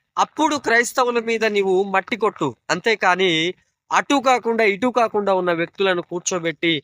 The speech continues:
నువ్వేదో సాధిస్తాను అనుకుంటే అది ఎన్నడూ కూడా జరగదు అని తెలియజేస్తూ ఈ మాటలను ముగిస్తూ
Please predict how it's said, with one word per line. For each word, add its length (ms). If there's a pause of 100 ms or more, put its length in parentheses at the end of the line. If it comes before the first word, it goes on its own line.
(260)
నువ్వేదో 380 (120)
సాధిస్తాను 800
అనుకుంటే 420 (400)
అది 120 (120)
ఎన్నడూ 320 (100)
కూడా 180 (120)
జరగదు 480
అని 120 (100)
తెలియజేస్తూ 580 (380)
ఈ 40 (120)
మాటలను 500
ముగిస్తూ 380